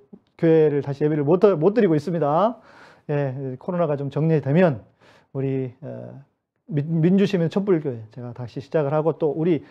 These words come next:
서울이나 뭐 한 곳에만 세우지 않고 정말 건강하고 좋은 교회들이 많은 곳에 세워지도록 제가 그 일을 좀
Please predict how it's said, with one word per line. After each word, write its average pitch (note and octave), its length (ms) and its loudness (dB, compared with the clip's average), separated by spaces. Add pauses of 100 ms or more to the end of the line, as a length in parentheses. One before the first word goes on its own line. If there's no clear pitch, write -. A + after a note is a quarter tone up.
(120)
서울이나 B3+ 500 2
뭐 C3 140 -2
한 C4 140 -4
곳에만 A#3 300 2
세우지 F3 280 0
않고 B2 380 -8 (200)
정말 G3 280 0
건강하고 A3 580 4
좋은 D4+ 320 4
교회들이 F3+ 400 4
많은 A#3+ 520 0
곳에 F#3 200 4
세워지도록 D#3 720 2 (260)
제가 C#3+ 160 -4
그 D#3 160 -2
일을 D#3 240 4
좀 B2+ 260 -8